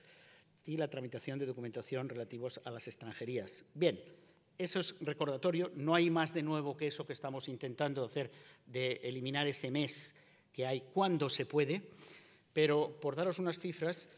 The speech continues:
el número de contratos y consideraciones.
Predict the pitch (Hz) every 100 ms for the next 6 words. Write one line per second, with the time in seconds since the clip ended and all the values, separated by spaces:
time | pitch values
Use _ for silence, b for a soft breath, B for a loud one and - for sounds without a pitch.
0 | B - - 139 151 170 160 147 139 147
1 | 147 160 139 131 120 120 - 185 113 -
2 | -